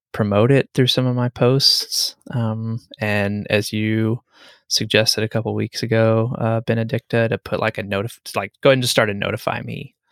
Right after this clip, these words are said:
list or, um, or, and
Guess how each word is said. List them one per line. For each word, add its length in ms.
list 680
or, 540
um, 440
or, 180
and 500